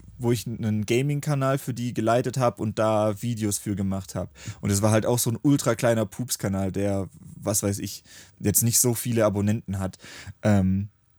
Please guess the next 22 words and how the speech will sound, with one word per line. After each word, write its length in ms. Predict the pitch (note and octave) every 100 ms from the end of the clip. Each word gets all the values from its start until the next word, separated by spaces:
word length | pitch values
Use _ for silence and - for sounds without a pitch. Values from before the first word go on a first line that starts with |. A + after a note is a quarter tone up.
| _ _ _ _ - -
und 180 | A2+ B2+
da 140 | B2
war's 180 | C3 C3
halt 160 | A#2
auch 160 | - C#3
so, 180 | - D#3
wir 140 | B2
hatten 240 | B2 - A#2
ein 320 | A#2 C#3+ C#3+
Game, 260 | A2+ D3
was 220 | D#3 D3 C#3+
wir 80 |
im 60 | C3+
Monat 360 | C3+ D3 D3+ D3
dann 140 | C3
immer 240 | B2+ B2+
so 100 | B2
gespielt 440 | A2 G#2 - D#3 F3+
haben. 340 | D#3+ D#3+ D#3+ - - - -
Und 260 | - C3 C3
dann, 320 | B2+ B2+ B2+
äh, 320 | - B2+ A#2+